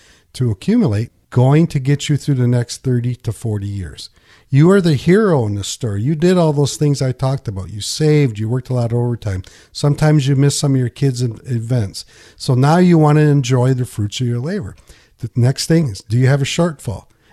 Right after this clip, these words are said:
If so, someone has to fix this. And this is a critical part, Walter. What do I mean by that? If you need in your investments to fill your shortfall and provide you income, how is that going to generate the income you need for the rest of your life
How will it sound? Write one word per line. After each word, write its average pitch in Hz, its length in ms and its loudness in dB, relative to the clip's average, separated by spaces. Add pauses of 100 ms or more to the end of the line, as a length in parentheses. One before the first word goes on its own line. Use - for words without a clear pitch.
(120)
If 143 180 2
so, 175 540 0
someone 190 640 2
has 156 320 2
to 143 80 -6
fix - 400 -4
this. 95 180 -8
And 123 100 0
this 160 160 0
is 160 120 -4
a 151 60 -4
critical 147 480 -4
part, 101 360 -8
Walter. 98 380 -14
What 143 140 0
do 170 120 2
I 151 140 2
mean 147 180 2
by 120 140 -4
that? 87 180 -10 (220)
If 147 240 0
you 180 160 6
need 190 240 6
in 175 120 6
your 160 220 4
investments 156 580 2
to 143 120 -4
fill 143 280 0
your 143 140 2
shortfall 143 580 -2
and 117 80 -2
provide 120 440 -2
you 113 120 0
income, 123 460 -2 (120)
how 170 260 4
is 185 100 2
that 180 220 0
going 151 280 4
to 131 120 -4
generate 139 500 2
the 123 140 -4
income 131 400 0
you 123 100 2
need 120 240 0
for 113 140 -4
the 101 100 -4
rest 117 240 -4
of - 60 -14
your 120 120 0
life 107 340 -4